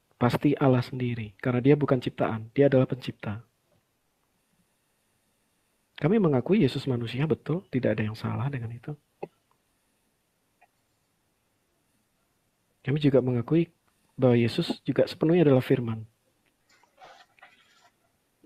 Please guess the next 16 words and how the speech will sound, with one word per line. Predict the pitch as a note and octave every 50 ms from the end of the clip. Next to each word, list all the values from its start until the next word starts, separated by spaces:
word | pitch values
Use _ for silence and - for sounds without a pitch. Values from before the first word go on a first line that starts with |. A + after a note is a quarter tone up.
| - - _ _ _ _ _ _ _ _ _ _ _ _ _
Waduh, | _ D#3 C3+ C3 C3+ B2+ B2+ B2
ini | A#2+ A#2+ C3 C3 C3 B2 A#2+
nggak | A#2+ A#2+ A#2 A2
enak | B2 B2+ B2
nih | A#2 A#2 A2+ A2
dipuji | A#2 A2 B2+ B2 A#2 B2 A#2
nih | A2 G#2+ A2
sama | - B2 A2+ A2+
Bang | G#2+ A2+ G#2+ A2
Irfan | A2+ A2+ A2 - A#2+ A2
nih. | G#2+ G2+ G2 - _ _ - _ _ _ _ _ _ _ _
Oten | - C3+ C3 - D3+ C3
yang | B2+ B2+ A#2+
punya | A#2+ B2+ B2 A#2+
ilmu, | G2 C3 B2 B2 B2+ C#3 C3+ B2+ A#2 A2 A2 -
yang | A#2+ A#2+ A#2